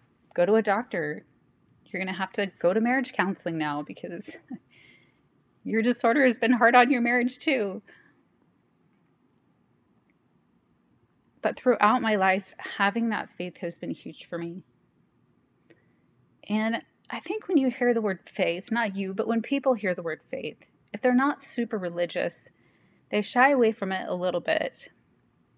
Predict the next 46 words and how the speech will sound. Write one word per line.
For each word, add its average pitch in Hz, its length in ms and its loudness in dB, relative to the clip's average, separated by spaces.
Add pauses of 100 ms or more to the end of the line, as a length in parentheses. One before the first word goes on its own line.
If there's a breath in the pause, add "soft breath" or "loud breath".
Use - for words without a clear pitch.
(500 soft breath)
And 226 80 -2
again, 254 240 2
I 247 100 2
just, 277 360 -4
I 214 80 -12
just - 280 -10
wanna 320 200 4
say 220 300 2
that 196 160 -2
it, - 100 -8 (360)
it 240 140 -4
can 220 240 0
be 220 340 -2
what 254 240 2
you 185 180 -4
need 180 320 -4
it - 160 -10
to - 140 -10
be. 160 480 -8 (720 soft breath)
It 214 140 2
doesn't 240 320 2
have 285 200 -2
to 269 100 -4
be 226 160 -4
what 208 160 -4
someone 208 300 -2
else 190 240 -4
tells 220 460 -2
you 156 240 -4
it 160 220 -6
is. 151 380 -8 (960 soft breath)
It - 60 -20
can 233 180 2
be 254 120 2
the 262 160 -2
safe 240 560 0
space 165 540 -6
between 170 400 -8
you 185 560 -6
and 233 220 -4
God 165 440 -6 (180)
where 185 120 -12
He - 240 -8
is 285 160 -4
helping 247 540 0
you 165 400 -10